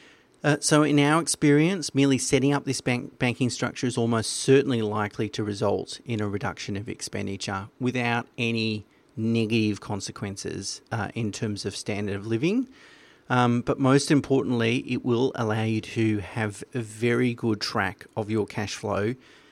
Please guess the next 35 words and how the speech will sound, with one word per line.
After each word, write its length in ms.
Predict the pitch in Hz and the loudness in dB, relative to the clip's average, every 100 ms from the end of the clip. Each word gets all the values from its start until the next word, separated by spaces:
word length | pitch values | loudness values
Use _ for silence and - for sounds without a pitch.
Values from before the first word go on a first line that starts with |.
| _ | _
uh, 220 | 117 113 - | -2 -2 0
on 180 | 123 117 | 0 2
a 220 | 113 110 - _ | 2 0 -4 _
periodical 720 | - 131 117 104 101 - 104 92 | 0 2 2 0 -4 -6 -10 -6
basis, 720 | 104 104 - 113 101 - - | -4 -4 -6 -6 -6 -6 -8
uh, 140 | 110 104 - | -6 -6 -8
again, 300 | - 110 107 | -4 -2 -2
whether 180 | 113 98 | -4 -4
that's 380 | 107 - - - _ _ _ _ _ _ - | -6 -6 -10 -12 _ _ _ _ _ _ -2
every 220 | 139 131 | 0 2
week, 260 | 113 120 - | 4 2 0
fortnight 440 | - 117 98 107 | -4 -2 -2 -2
or 100 | 110 | -2
month, 400 | 104 107 - - _ - - - | -2 -2 -6 -14 _ -20 -20 -8
uh, 220 | 113 107 - | -4 -4 -2
will, 460 | 113 110 107 107 - | 0 2 2 -2 -4
uh, 460 | 113 110 104 107 101 _ _ _ - | -6 -2 -2 -4 -6 _ _ _ -6
uh, 260 | 107 104 | -4 -4
will 180 | 104 107 | -4 -4
depend 300 | 101 - 113 | -4 -4 -2
on 80 | 107 | -2
your 140 | 104 | -2
situation. 840 | 98 - - 113 113 117 123 117 131 - - - - - | -4 -4 0 2 2 2 0 0 -2 -8 -20 -20 -10 2
Um, 160 | 143 | 4
but 120 | 139 165 | 4 4
also 300 | 180 - 180 | 4 4 6
we 140 | 151 | 4
can 200 | 143 139 | 4 6
use 240 | 135 127 | 6 4
the 140 | - 117 | 4 2
lockdown 680 | 110 131 - 131 117 113 104 - | 4 0 2 2 2 0 -4 -6
to 100 | 117 | -6
kind 320 | - 120 123 | 0 2 2
of 160 | 113 107 | 2 4
reset 420 | 110 107 110 | 4 4 -2